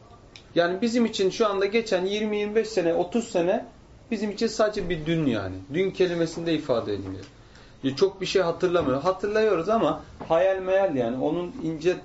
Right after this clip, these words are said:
teferruatında birçok şey bizim aklımızdan gitmiş. Aynı şekilde kabirden de böyle dirilecek ve insan Allah sorduğunda insan diyecek ki, "Dün oradaydım yani. Bilmiyorum, bir dün vardı, aklımda bir şeyler kaldı ama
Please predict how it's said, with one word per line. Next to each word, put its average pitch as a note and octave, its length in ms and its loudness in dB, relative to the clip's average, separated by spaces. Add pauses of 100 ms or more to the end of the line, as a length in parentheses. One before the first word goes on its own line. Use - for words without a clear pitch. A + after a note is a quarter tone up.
teferruatında D#3 840 0
birçok E3 300 -4
şey E3 240 -2
bizim D3+ 200 -2
aklımızdan D3+ 600 -2
gitmiş. C3 440 -4 (480)
Aynı A3 260 2
şekilde D#3+ 460 0
kabirden E3+ 520 0
de G3 120 0
böyle E3+ 300 4
dirilecek D3+ 580 0
ve F3 100 -2
insan F3 360 0
Allah E3 320 2
sorduğunda D#3 680 -2 (220)
insan D#3 400 0
diyecek D#3 320 -4
ki, D#3 160 -6
"Dün E3+ 180 0
oradaydım G#2 600 0
yani. G2 200 -10 (120)
Bilmiyorum, C#3 420 2
bir C#3+ 140 -4
dün D#3 220 0
vardı, D3 280 2
aklımda C#3 420 -2
bir C#3 40 -6
şeyler D3 400 0
kaldı D#3 260 2
ama E3+ 260 -2